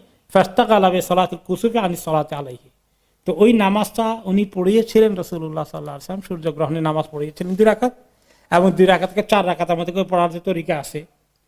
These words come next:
প্রথমে এক রাকাতকে হাত নিয়ে, তারপর রুকুতে গিয়ে লম্বা রুকু, আবার এসে আবার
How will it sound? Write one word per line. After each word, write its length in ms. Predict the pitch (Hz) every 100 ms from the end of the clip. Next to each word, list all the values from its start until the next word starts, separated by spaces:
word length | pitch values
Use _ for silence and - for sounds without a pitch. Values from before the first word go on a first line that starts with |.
| _ _
প্রথমে 340 | 160 165 165
এক 120 | 156 151
রাকাতকে 380 | 147 147 - 147
হাত 160 | 147
নিয়ে, 180 | 151 151
তারপর 320 | 156 143 151
রুকুতে 360 | 139 147 151 143
গিয়ে 260 | 139 135 - _ _ _ _ 151
লম্বা 320 | 151 156 151
রুকু, 320 | 151 147 147 156
আবার 320 | 160 170 151
এসে 240 | - 175
আবার 300 | 151 156 180